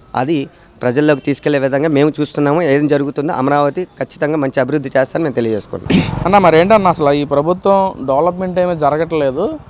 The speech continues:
Speaker 2: ఆ, కంపెనీస్ కూడా ఏం తీసుకురావట్లేదని చెప్పి వైసీపీ నాయకులు మాట్లాడుతున్నారు. అసలు దాని గురించి ఏం చెప్తారు అసలు?
Speaker 1: రైటే అండి, ఆ, అభివృద్ధి పరంగా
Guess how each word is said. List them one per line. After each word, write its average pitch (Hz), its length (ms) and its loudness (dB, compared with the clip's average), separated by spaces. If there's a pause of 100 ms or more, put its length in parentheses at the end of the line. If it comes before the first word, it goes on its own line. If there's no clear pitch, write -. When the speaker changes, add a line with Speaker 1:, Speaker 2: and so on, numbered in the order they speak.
(400)
Speaker 2:
ఆ, 151 140 0
కంపెనీస్ 160 500 -2
కూడా 196 180 0
ఏం 185 220 0
తీసుకురావట్లేదని 170 800 -2
చెప్పి 180 180 -6
వైసీపీ 165 400 -2
నాయకులు 165 280 -2
మాట్లాడుతున్నారు. 131 560 -4
అసలు 160 320 -2
దాని 165 200 4
గురించి 185 280 -2
ఏం 175 120 -2
చెప్తారు 160 240 -2
అసలు? 135 500 -8 (1400)
Speaker 1:
రైటే 135 360 0
అండి, 160 380 0
ఆ, 131 340 0
అభివృద్ధి 127 340 -4
పరంగా 143 320 0